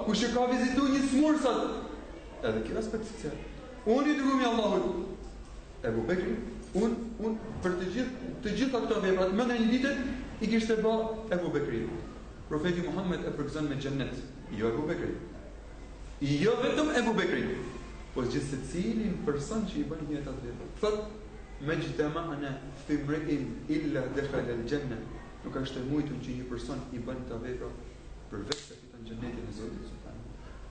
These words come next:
Përveç se fiton xhennetin e Allahut subhanahu wa taala. Pra, namazi, namaz, shtylla e Islamit nuk mundet me hu-, nuk mundet me mu hukësh, as nuk mundet me ennen, me ennen vleftësukush. Agjërimi, agjërim, Ramazani, Ramazan, nuk mundet me ennen zekati, haxhi.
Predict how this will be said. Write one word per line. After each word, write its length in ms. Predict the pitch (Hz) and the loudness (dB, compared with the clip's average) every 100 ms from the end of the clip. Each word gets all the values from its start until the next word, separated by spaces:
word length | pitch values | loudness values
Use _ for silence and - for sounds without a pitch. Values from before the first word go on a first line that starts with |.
| - - - | -12 -8 -4
Përveç 320 | 110 104 170 175 | -2 0 0 0
se 80 | 127 120 | -2 -4
fiton 240 | - 151 131 | -6 -6 -4
xhennetin 440 | 120 135 139 113 | -4 -2 -2 -2
e 20 | |
Allahut 380 | 113 113 135 139 - - - | -4 -4 -6 -6 -10 -12 -8
subhanahu 420 | 131 127 123 123 113 | -8 -6 -8 -8 -8
wa 60 | 110 | -8
taala. 200 | - - - - - - - | -8 -8 -10 -10 -10 -8 0
Pra, 160 | 135 | 2
namazi, 520 | 151 175 202 220 220 220 | 4 4 6 4 4 4
namaz, 560 | 214 226 220 226 - - - - - | 6 6 4 2 0 -4 -8 -8 -6
shtylla 440 | - - 226 226 | -2 4 6 6
e 40 | |
Islamit 440 | 220 - 226 233 247 233 - - - - | 4 4 4 6 4 2 -2 -4 -8 -4
nuk 200 | 120 143 | 0 2
mundet 260 | 196 254 247 | 4 4 6
me 80 | 247 | 6
hu-, 380 | 262 247 240 240 | 6 6 4 4
nuk 160 | 294 | 4
mundet 240 | 330 320 220 | 4 4 4
me 100 | 196 | 6
mu 160 | 180 180 | 6 6
hukësh, 240 | 160 - - - - | 6 4 2 0 0
as 100 | 156 | 2
nuk 100 | 208 | 4
mundet 240 | 208 214 | 4 6
me 80 | 208 | 6
ennen, 460 | 202 196 208 180 202 - - | 6 6 6 4 2 0 0
me 100 | 180 - 202 | 2 2 4
ennen 240 | 202 185 | 4 6
vleftësukush. 680 | 202 202 190 247 226 120 - - - - - - | 4 4 4 6 6 4 2 -2 -4 -6 -6 -2
Agjërimi, 500 | 190 185 208 254 240 | 2 2 4 2 4
agjërim, 520 | 233 190 202 220 220 185 | 2 4 4 6 6 6
Ramazani, 480 | 202 202 208 220 | 6 6 4 4
Ramazan, 400 | 214 208 202 220 | 4 4 6 6
nuk 140 | 214 214 | 4 6
mundet 240 | 226 233 | 6 6
me 100 | 226 | 4
ennen 320 | 214 202 196 | 4 4 4
zekati, 480 | 180 208 208 220 220 | 4 4 4 4 4
haxhi. 300 | 226 190 175 | 4 4 4